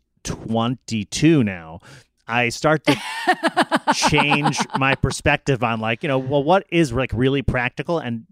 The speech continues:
Speaker 1: Joe, Joe Biden winning is an exceptionally practical prediction.
Speaker 2: I mean,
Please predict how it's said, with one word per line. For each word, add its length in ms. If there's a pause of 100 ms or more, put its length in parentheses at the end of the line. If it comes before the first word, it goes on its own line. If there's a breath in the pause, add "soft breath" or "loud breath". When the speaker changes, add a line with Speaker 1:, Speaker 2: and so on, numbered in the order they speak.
(140)
Speaker 1:
Joe, 380
Joe 200
Biden 440
winning 400
is 160
an 80
exceptionally 760
practical 680
prediction. 500 (680 soft breath)
Speaker 2:
I 120
mean, 360